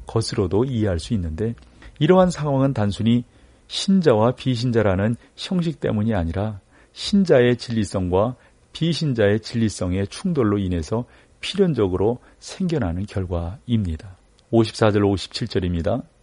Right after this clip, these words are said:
"또 무리에게 이르시되 너희가 구름이 서에서 일어남을 보면 곧 말하기를 소나기가 오리라 하리니 과연 그러하고 남풍이 불므로 보면 말하기를 심히 더우리라 하리니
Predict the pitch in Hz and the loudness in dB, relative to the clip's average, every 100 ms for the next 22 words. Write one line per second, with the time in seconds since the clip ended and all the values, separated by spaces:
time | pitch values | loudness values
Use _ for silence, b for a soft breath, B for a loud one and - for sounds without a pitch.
0 | _ b _ - 196 139 117 110 107 101 | _ b _ 2 2 4 2 2 0 -2
1 | - 110 107 95 98 104 104 - 113 110 | -2 -2 2 2 2 0 -4 -8 0 2
2 | 110 123 - b - - 120 117 104 123 | 2 0 -2 b -18 -8 -2 -2 0 0
3 | 120 135 135 139 123 120 120 120 117 107 | 0 2 0 0 0 2 2 2 -2 0
4 | 95 90 90 92 92 - - 92 85 82 | 0 -2 0 0 -2 -4 -4 -4 -4 -2
5 | 82 85 87 92 113 110 120 110 82 - | -2 -2 -2 0 0 -2 -2 0 -2 -8
6 | b b b b _ - 147 180 160 131 | b b b b _ 0 2 2 0 0
7 | 101 80 73 78 - b b b 104 139 | 0 -2 -6 -12 -16 b b b 0 0
8 | 156 180 175 156 143 127 123 123 120 107 | 0 0 2 2 0 2 4 2 2 2
9 | 110 113 90 92 90 92 87 85 - 113 | 2 0 0 0 0 0 -2 -4 -6 0
10 | 117 139 139 104 143 135 107 101 87 95 | 0 0 2 2 4 2 -2 -2 -2 0
11 | 113 | 0